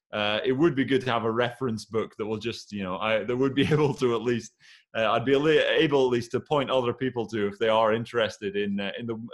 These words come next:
the manner in which it all works. But I must say, Akil, uh, your, uh, your, your theory of land cycles, the, the fourteen plus four, well,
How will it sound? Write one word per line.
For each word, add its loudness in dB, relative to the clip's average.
the 0
manner 0
in -4
which -6
it -8
all -4
works. -4
But 0
I 2
must 0
say, 2
Akil, -2
uh, -2
your, -2
uh, 0
your, 2
your 0
theory 0
of -6
land -2
cycles, -10
the, 0
the -20
fourteen -6
plus -6
four, -2
well, 0